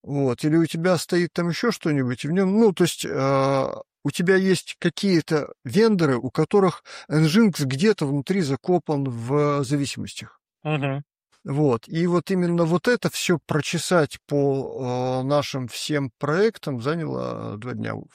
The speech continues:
Speaker 1: в общей сложности.
Speaker 2: Слушай, ну вот конкретно на этом, ам, собственно, э, делает бизнес наш с тобой общий знакомый,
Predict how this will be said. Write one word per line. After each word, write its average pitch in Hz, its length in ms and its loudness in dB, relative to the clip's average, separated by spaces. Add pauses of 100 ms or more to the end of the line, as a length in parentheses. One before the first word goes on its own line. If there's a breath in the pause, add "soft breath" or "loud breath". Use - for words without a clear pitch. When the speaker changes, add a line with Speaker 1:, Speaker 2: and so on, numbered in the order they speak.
(180)
Speaker 1:
в 120 60 -8
общей - 260 -12
сложности. - 460 -18 (340)
Speaker 2:
Слушай, 151 320 -6
ну 160 300 0
вот 147 220 -4
конкретно 151 480 -2
на 139 220 0
этом, 143 280 -2 (220 soft breath)
ам, 123 960 -6 (200)
собственно, - 560 -10 (520 loud breath)
э, 123 640 -2
делает 135 440 2
бизнес 135 400 -2
наш 127 160 -2
с - 40 -12
тобой 127 220 2
общий 123 200 -2
знакомый, 135 480 0